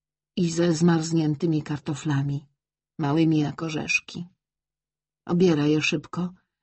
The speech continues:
żeby nie rozmarzły, i gotuje. Drzewo pożycza nam Niusia. Już się ściemnia, a jest to pierwszy nasz posiłek tego dnia. Kartofle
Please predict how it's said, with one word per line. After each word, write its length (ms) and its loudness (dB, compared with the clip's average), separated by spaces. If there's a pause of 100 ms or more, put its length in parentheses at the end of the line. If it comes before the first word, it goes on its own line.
żeby 200 6
nie 160 8
rozmarzły, 600 4
i 120 2
gotuje. 500 -4 (840)
Drzewo 460 2
pożycza 460 0
nam 180 0
Niusia. 560 -2 (800)
Już 140 -6
się 160 -6
ściemnia, 640 -2 (640)
a 80 -6
jest 320 -4
to 140 -6
pierwszy 640 -2
nasz 300 -2
posiłek 540 -8
tego 280 -8
dnia. 380 -10 (1040)
Kartofle 640 -8